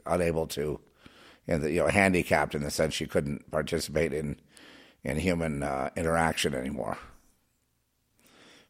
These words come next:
Because you see that, that self-hatred grew, and it grew and grew, and only Jesus could take that away. No,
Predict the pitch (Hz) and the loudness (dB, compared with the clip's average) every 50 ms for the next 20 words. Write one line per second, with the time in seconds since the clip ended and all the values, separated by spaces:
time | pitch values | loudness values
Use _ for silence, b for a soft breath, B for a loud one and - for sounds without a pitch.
0 | b b 95 - - 92 85 71 85 87 82 - - 101 90 78 80 76 71 73 | b b 0 2 4 4 4 4 4 2 2 4 4 4 4 4 2 0 0 0
1 | 85 82 78 - - 98 82 76 - - 90 98 95 - - - 76 71 69 67 | 0 0 2 4 6 6 6 4 4 4 4 4 4 4 2 -2 -4 -4 -4 -6
2 | - 80 85 87 80 76 67 58 - - - _ _ _ _ _ b b b b | -4 0 2 2 2 2 0 -4 -6 -10 -20 _ _ _ _ _ b b b b
3 | b b b b b b b - 76 71 73 67 62 - 85 87 85 82 78 73 | b b b b b b b -2 0 0 0 0 0 2 4 4 4 4 4 2
4 | 69 73 80 90 85 80 76 76 76 85 98 110 110 101 90 78 95 110 123 101 | 0 0 2 4 4 4 4 2 4 6 8 8 8 8 6 4 4 4 4 4
5 | 90 82 78 - 90 78 73 95 87 80 - 82 78 76 78 78 85 87 82 76 | 2 0 -2 -2 -2 0 2 2 2 2 0 0 0 0 2 2 2 2 2 0
6 | 78 73 95 101 98 92 - | 0 4 6 6 6 6 4